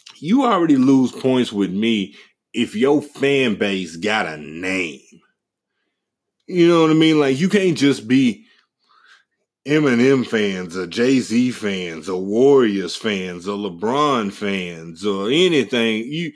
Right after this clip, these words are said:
you gotta be the Beehive or Lady Gaga and her Monsters or the Beliebers or whatever the fuck it is Nicki Minaj calls her fans. Some, some, some shit.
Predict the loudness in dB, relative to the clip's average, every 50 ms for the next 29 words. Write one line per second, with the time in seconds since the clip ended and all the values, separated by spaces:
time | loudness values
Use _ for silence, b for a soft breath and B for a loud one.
0 | B B B B B B -4 0 2 2 4 2 0 0 0 -2 -2 -2 -2 -2
1 | -4 -6 b b b _ _ -10 -10 -10 -10 -12 _ -4 -2 0 0 0 0 -2
2 | -4 -4 -6 -10 -14 -18 -20 _ b b b b _ -4 -4 -2 0 0 2 2
3 | 2 2 0 0 0 -2 -2 -2 -2 -2 -2 -2 -2 -2 -4 -4 -2 -2 -2 -2
4 | -2 -4 -4 -2 0 0 0 0 -2 -4 -6 -10 -10 -8 -8 -8 -8 -10 -12 -12
5 | -12 -10 -10 -10 b b b b b b b -6 -2 -2 -2 2 2 2 2 4
6 | 2 2 2 4 4 4 4 4 2 2 2 2 2 2 0 -2 -6 -10 -12 -14
7 | -10 -4 -2 -2 -2 0 -2 -4 -4 -6 -8 b b b b b _ -6 -2 0
8 | 0 0 0 0 -2 -2 -4 -8 -16 -20 -18 -6 -4 -4 -2 -2 -2 -2 0 2
9 | 2 0 0 -2 -2 -2 -2 -2 -2 -4 -2 -2 -2 -2 -4 -4 -4 -6 -8 -8
10 | -8 -6 -6 -6 -6 -4 -4 -4 -4 -4 -4 -4 -4 -4 -4 -6 -8 -12 -10 -8
11 | -6 -6 -6 -6 -8 -6 -6 -4 -4 -6 -6 -8 -8 -6 -6 -6 -8 -8 -8 -8
12 | -8 -8 -6 -4 -4 -2 -2 -4 -6 -12